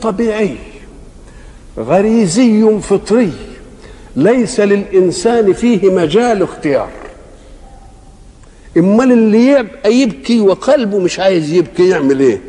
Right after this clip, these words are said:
لازم يفتعل بكاء، يبقى بيبكي بافتعال. البكاء بالافتعال يبقى يمكن يجيب من ريقه كده،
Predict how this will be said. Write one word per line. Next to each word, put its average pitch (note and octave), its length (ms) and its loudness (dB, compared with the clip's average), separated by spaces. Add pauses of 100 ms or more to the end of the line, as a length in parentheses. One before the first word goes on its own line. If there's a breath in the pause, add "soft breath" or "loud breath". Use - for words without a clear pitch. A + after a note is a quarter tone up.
(420 loud breath)
لازم F3 400 2
يفتعل F3+ 640 0
بكاء، C#3 420 -2 (1300)
يبقى B2+ 400 -2
بيبكي F3+ 540 0
بافتعال. - 540 -4 (640 loud breath)
البكاء C#3+ 540 -2 (100)
بالافتعال G#3 680 -2 (300)
يبقى E3 280 2
يمكن F#3+ 420 2
يجيب F3 260 0
من F3 180 2
ريقه F#3+ 240 2
كده، A#3 300 0